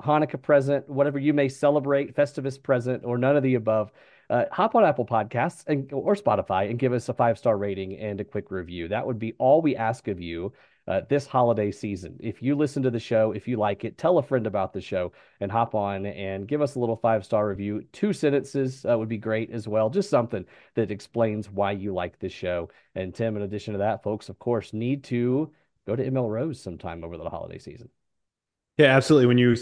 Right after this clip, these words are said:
Speaker 2: when you started talking about, like, Ha-, Hanukkah, uh, celebrations as a present, I was like, "Oh, he's gonna be telling people to go to, to M L Rose," and that's exactly what they should be doing. Uh, you left out Kwanzaa. People can have their, uh,
Speaker 1: Of course.
Speaker 2: Karamu feast, at, uh,
Speaker 1: Absolutely.
Speaker 2: their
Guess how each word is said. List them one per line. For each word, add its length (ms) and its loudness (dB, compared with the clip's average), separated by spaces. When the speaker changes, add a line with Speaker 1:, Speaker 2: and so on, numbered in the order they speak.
Speaker 2:
when 120 -2
you 60 0
started 220 2
talking 260 0
about, 160 0
like, 140 -6
Ha-, 260 -10
Hanukkah, 880 2
uh, 300 2
celebrations 800 2
as 180 -4
a 60 -4
present, 300 0
I 40 0
was 100 0
like, 100 0
"Oh, 80 4
he's 120 2
gonna 160 4
be 240 -2
telling 260 0
people 300 -2
to 100 -6
go 360 4
to, 200 8
to 140 4
M 100 6
L 120 10
Rose," 340 10
and 100 0
that's 160 -4
exactly 360 0
what 100 2
they 80 0
should 160 0
be 80 0
doing. 400 0
Uh, 80 -4
you 160 -4
left 220 4
out 360 6
Kwanzaa. 380 2
People 320 0
can 160 -2
have 220 0
their, 260 2
uh, 80 4
Speaker 1:
Of 60 -2
course. 260 4
Speaker 2:
Karamu 320 -2
feast, 480 -4
at, 60 -18
uh, 60 0
Speaker 1:
Absolutely. 400 0
Speaker 2:
their 240 -2